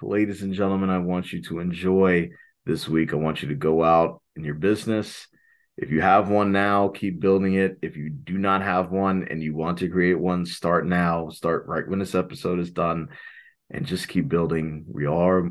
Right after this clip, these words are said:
all moving towards our purpose because we all matter and we're so damn worth it. So, as I said, till next Sunday, it's your boy J H Gibbons.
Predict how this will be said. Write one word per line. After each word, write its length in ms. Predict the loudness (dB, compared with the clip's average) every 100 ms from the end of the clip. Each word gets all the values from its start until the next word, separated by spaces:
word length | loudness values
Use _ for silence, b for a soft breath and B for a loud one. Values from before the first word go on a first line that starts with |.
| -4
all 300 | 0 2 2
moving 340 | 0 -2 -4
towards 300 | -2 -2 0
our 80 | -2
purpose 520 | -2 -4 -4 -8 -10 -20
because 160 | -20 -8
we 120 | -6
all 80 | -4
matter 340 | -4 -4 -4
and 80 | -6
we're 80 | -10
so 280 | -10 -12 -10
damn 300 | -10 -8 -8
worth 220 | -8 -8
it. 140 | -10
So, 240 | -6 -6 B B B B B B _
as 200 | -10 -4
I 80 | -4
said, 420 | 0 2 2 0 -6 -20 _
till 160 | -10 -6
next 240 | -6 -2
Sunday, 540 | 0 0 0 0 -4 -12
it's 100 | -20
your 80 | -8
boy 220 | -4 -2
J 160 | -2
H 200 | -4 -4
Gibbons. 480 | -8 -12 -12 -18 -20